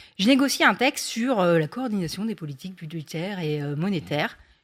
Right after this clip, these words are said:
et je vois des amendements passer. « Oui, puis au fait, le gaz, c'est vraiment super bien. » Ah bon, tiens, c'est pas banal, qu'est-ce que ça vient foutre là ?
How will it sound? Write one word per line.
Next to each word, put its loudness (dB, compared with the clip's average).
et 2
je 2
vois 4
des 4
amendements 2
passer. « 2
Oui, 4
puis 0
au 6
fait, 0
le 2
gaz, 2
c'est -4
vraiment 0
super -4
bien. » -2
Ah -2
bon, -6
tiens, -8
c'est -12
pas -4
banal, -4
qu'est-ce -6
que -10
ça -8
vient -4
foutre -14
là ? -10